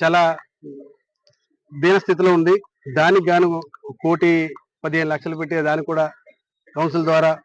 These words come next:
అతను ఉన్నప్పుడే అది కూడా శాంక్షన్ చేయడం జరిగింది. దానికి గాను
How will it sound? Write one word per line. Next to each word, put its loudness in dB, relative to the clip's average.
అతను -2
ఉన్నప్పుడే -2
అది -6
కూడా -2
శాంక్షన్ -6
చేయడం -2
జరిగింది. -4
దానికి 0
గాను 2